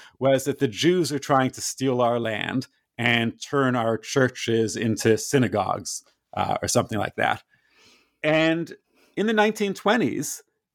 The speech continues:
in some cases, that's what it looks like happens. The Soviet government does go into those towns and does close the churches, doesn't turn them into synagogues by any means, but does close the churches.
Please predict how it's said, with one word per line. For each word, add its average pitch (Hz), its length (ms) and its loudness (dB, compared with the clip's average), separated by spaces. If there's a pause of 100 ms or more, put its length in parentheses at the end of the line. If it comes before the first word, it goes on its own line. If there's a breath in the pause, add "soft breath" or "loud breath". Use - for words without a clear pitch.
(280)
in 175 200 4
some 202 320 0
cases, 147 520 0 (140)
that's 185 320 2
what 196 140 2
it - 100 -4
looks 151 340 -2
like 170 240 0
happens. - 680 -4 (380 soft breath)
The 135 80 2
Soviet 170 520 0
government 120 720 -2
does 135 280 0
go 160 260 0
into 135 240 -2
those 151 300 0
towns - 560 -4 (240 soft breath)
and 117 240 0
does 139 300 2
close 156 440 0
the 175 80 -8
churches, 139 600 0
doesn't 127 280 2
turn 139 180 2
them 117 120 -2
into 110 160 -8
synagogues 139 560 0
by 113 160 0
any 110 160 0
means, 117 280 0
but - 220 -2
does 160 220 8
close 135 380 -2
the 147 80 -4
churches. - 640 -2